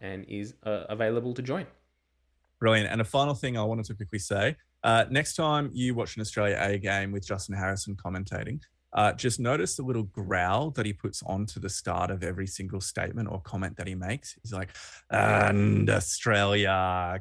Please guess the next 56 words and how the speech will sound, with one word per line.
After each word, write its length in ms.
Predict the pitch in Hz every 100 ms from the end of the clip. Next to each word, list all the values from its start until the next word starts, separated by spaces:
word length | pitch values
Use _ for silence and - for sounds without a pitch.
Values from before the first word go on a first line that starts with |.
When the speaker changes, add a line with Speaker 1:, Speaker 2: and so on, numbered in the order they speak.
| -
Speaker 2:
getting 220 | 104 98
through 360 | - 110 104 101
the 160 | 98
gap 260 | 92 98 -
there." 260 | 110 101 95 - -
Just 160 | 127
watch 320 | 120 123 117 117
it. 160 | 95 101
I 100 | 107
picked 320 | - 104 -
it 80 | 120
up 180 | 113 -
this 200 | 101 113
weekend 580 | 104 104 101 151 220 - _ -
and 220 | 104 101
noticed 420 | 101 107 117 107
his 160 | 110 104
little 180 | 110 104
tendency 460 | - 104 110 107
for 360 | 101 110 113 156
it, 100 | 151 110
and 340 | 107 104 101 -
I 60 | 98
can't, 340 | - 104 98 101
I 40 |
can't 240 | - 98
stop 220 | 87 95 -
hearing 360 | 90 90 87
it 80 | - -
every 300 | 85 95 95
single 360 | - 95 95
time 220 | - 87 90
Speaker 1:
So 20 |
Speaker 2:
that 80 | 147
Speaker 1:
you've 160 | 143
Speaker 2:
he 60 | 147
Speaker 1:
ruined 260 | 175 185
it 40 | 175
Speaker 2:
speaks. 60 | 156
Speaker 1:
for 60 |
everyone. 480 | 143 143 131 113 107
Thanks. 440 | 139 135 - - -
Speaker 2:
Yep, 160 | 147
Speaker 1:
Thank 200 | 139 131
you. 60 | -
Speaker 2:
yep, 180 | 147 135
there 140 | 151
we 80 | 147
go, 160 | 135 123
everybody. 380 | 120 107 113 110
Watch 320 | 127 - -
the 60 |
little 200 | 135 135
growl 580 | 110 113 110 123 127 127
and 80 | 113
the 120 | 101